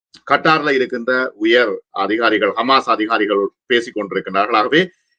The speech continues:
இதற்கு கொஞ்சம் நாட்கள் எடுக்கும் என்று சொல்கிறார்கள். அதற்கு முதல்ல இங்க காசாவை தொடர்ச்சியாக அவர் அழித்துக் கொண்டிருக்கின்றார். தினமும் முப்பது, நாற்பது, ஐம்பது பேர்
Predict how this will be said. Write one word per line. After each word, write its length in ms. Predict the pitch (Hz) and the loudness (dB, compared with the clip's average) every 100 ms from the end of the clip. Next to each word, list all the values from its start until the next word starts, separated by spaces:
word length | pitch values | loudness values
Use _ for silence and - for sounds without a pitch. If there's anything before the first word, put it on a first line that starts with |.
| _ | _
இதற்கு 440 | 131 151 156 165 | 0 0 2 0
கொஞ்சம் 260 | 156 120 113 | 0 -4 0
நாட்கள் 320 | 107 131 139 | 0 0 0
எடுக்கும் 300 | 120 117 117 | 0 -2 -6
என்று 180 | 110 104 | -6 -6
சொல்கிறார்கள். 500 | 110 101 110 117 127 | -8 -6 -4 -4 -2
அதற்கு 260 | 120 - | -4 -6
முதல்ல 500 | 113 123 156 160 156 156 _ _ _ _ - | -8 0 2 4 2 -2 _ _ _ _ -6
இங்க 220 | 127 131 | 0 2
காசாவை 600 | 107 123 139 139 135 135 131 | 2 2 2 -2 0 -2 -2
தொடர்ச்சியாக 760 | 113 123 - 117 104 120 123 | -2 -2 0 0 0 0 -2
அவர் 420 | - 95 101 104 101 | -2 0 0 0 -2
அழித்துக் 380 | 101 117 - 107 | -2 -2 -6 -8
கொண்டிருக்கின்றார். 540 | 95 95 95 101 95 | -4 -4 -4 -10 -8
தினமும் 420 | 101 120 123 123 | -4 -2 -2 -4
முப்பது, 300 | 107 92 101 | -8 -4 -2
நாற்பது, 380 | 95 95 104 95 | -2 -6 -4 -4
ஐம்பது 340 | 95 98 98 98 | -4 -4 -4 -2
பேர் 320 | 117 120 | 0 0